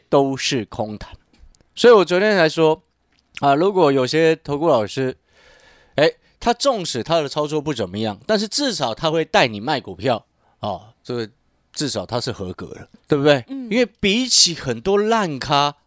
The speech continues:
Speaker 1: 永远都在买股票，害你套牢了。玉金光从六百套到现在四百多，从头到尾都不处理的那种烂咖，对不对？
Speaker 2: 是。
Speaker 1: 那种就是把散户朋友当笨蛋，那种人哈，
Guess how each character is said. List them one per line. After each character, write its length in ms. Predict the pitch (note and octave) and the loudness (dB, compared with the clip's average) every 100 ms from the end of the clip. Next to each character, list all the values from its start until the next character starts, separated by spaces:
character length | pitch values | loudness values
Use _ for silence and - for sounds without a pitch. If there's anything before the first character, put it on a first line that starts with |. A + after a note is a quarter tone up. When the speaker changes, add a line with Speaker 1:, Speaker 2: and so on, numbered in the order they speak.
| _ _ - | _ _ 0
Speaker 1:
永 260 | G#3+ B3 | 2 2
远 200 | C#4+ F#3+ | 2 2
都 160 | D#3 G#3+ | 2 0
在 160 | A3 G#3+ | 2 2
买 220 | E3+ G3 | 4 2
股 160 | F3 | 0
票， 320 | C3+ F#3 D3+ D3 | 0 2 2 0
害 280 | - - A3+ | -4 0 0
你 160 | E3+ | -2
套 360 | D#3 - A#3+ E3 | -6 0 4 4
牢 220 | D3 C#3 | 6 6
了。 220 | C#3+ C#3 - | 4 2 -2
玉 120 | A#3+ | -6
金 220 | F#3+ A3 | -6 -6
光 180 | A3+ A#3 | -6 -6
从 220 | - F#3+ | -6 -6
六 180 | A#3+ A3+ | 0 0
百 180 | F3 D#3 | 0 -2
套 240 | - B3 | -2 -2
到 120 | A#3 | 0
现 120 | A3 A#3 | 0 0
在 120 | A#3+ | 0
四 200 | - A#3 | -2 -2
百 160 | F3 | 0
多， 220 | D3+ G3+ G#3 | 0 -2 -4
从 240 | - G3+ | -6 -4
头 100 | A3 | -2
到 180 | B3 A3 | 4 4
尾 80 | E3+ | 4
都 120 | A3 | 0
不 100 | A3+ | -2
处 220 | - F3+ | -2 -4
理 140 | F#3+ | -2
的 60 | C3+ | -2
那 120 | F#3+ | -4
种 160 | E3 C#3+ | -6 -2
烂 320 | B3 A3+ D3+ | 0 0 -2
咖， 380 | - - D#3 D3+ _ _ - G3 - | -8 -4 -4 -4 _ _ -20 -20 -8
对 80 | F#3+ | -4
不 60 | G3+ | -4
对？ 140 | F#3 _ _ - | -4 _ _ -14
Speaker 2:
是。 300 | - - F#3 | -10 -8 -6
Speaker 1:
那 80 | A#3+ | -2
种 120 | G#3 | -2
就 120 | F3 | -2
是 80 | G3+ | -4
把 440 | F#3+ F#3 - B2+ - _ _ _ _ - | -4 -4 0 0 0 _ _ _ _ -8
散 220 | - C3+ | -2 -2
户 120 | D#3+ | -2
朋 160 | C#3 B2 | -4 -4
友 80 | |
当 220 | G#2+ A2+ A2+ | -4 -8 -8
笨 240 | A#2+ F#2+ | -10 -10
蛋， 220 | E2 F2+ - _ _ _ _ _ _ | -12 -14 -16 _ _ _ _ _ _
那 160 | C#3 D3+ | -4 -2
种 160 | A#2+ | -2
人 200 | F#2+ F2 F2+ | -8 -14 -14
哈， 260 | F2 D#2+ | -16 -16